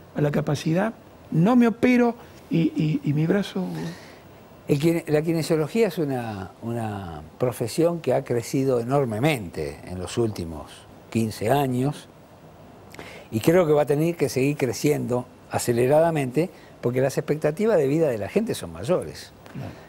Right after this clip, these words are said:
Speaker 2: Entonces, antes yo tenía pacientes treinta años atrás de setenta años, pero hoy tengo de noventa y cinco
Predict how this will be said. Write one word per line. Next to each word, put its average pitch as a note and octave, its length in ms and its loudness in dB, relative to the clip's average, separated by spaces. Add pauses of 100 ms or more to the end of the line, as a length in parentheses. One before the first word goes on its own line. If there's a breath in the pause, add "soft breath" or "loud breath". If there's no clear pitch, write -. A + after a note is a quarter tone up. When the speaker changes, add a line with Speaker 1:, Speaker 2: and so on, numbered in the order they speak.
Speaker 2:
Entonces, D3+ 500 0 (340 loud breath)
antes G#3 380 2
yo D#3 140 0
tenía D3+ 300 0
pacientes D#3 640 -2
treinta D#3+ 440 2
años D3+ 260 0
atrás G3+ 400 2 (280 loud breath)
de C#3 80 0
setenta E3+ 480 0
años, G#2+ 300 -8
pero F3 120 2
hoy A#3+ 60 0
tengo G#3 240 0
de C3 80 0
noventa A#2+ 380 -4
y C#3 80 0
cinco C3+ 500 -4